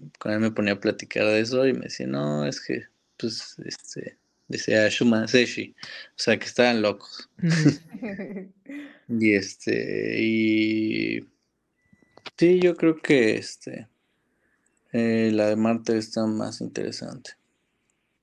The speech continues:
Speaker 2: Excelente. ¿Cuál sería tu película favorita,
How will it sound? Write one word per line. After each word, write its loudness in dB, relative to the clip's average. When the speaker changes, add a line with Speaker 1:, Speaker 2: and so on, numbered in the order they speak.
Speaker 2:
Excelente. -8
¿Cuál 2
sería 4
tu 8
película 0
favorita, -2